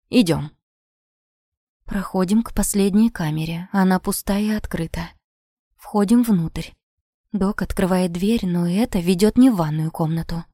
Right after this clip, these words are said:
Она ведёт на небольшой склад. «Сооруди себе гнёздышко тут, а я пойду. Вернусь минут через тридцать». «Хорошо». Док оставляет меня, и я не могу не сдержать ликующей улыбки.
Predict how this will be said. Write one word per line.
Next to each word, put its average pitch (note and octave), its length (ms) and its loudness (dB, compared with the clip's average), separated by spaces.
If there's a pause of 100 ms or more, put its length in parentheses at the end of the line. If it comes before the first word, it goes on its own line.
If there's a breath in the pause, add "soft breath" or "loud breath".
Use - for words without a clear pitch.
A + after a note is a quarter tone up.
(260)
Она F#3 260 4
ведёт F3 380 0
на G3 40 4
небольшой F#3+ 540 2
склад. - 500 -10 (1080)
«Сооруди A#3 580 2
себе F#3 260 2
гнёздышко G#3+ 580 0
тут, - 280 -10 (220)
а C#4 100 -2
я C#4 160 0
пойду. D3+ 400 -6 (380)
Вернусь B3 500 4
минут G3+ 300 4
через E3+ 280 0
тридцать». - 680 -10 (960)
«Хорошо». A3 540 0 (1700)
Док F#3+ 360 -4
оставляет G3 560 -2
меня, E3+ 360 -2 (360)
и A3+ 100 2
я G3 220 4
не G#3+ 160 6
могу G3+ 300 6
не A3 140 6
сдержать F3+ 600 0
ликующей F3 760 0
улыбки. D#3+ 500 -8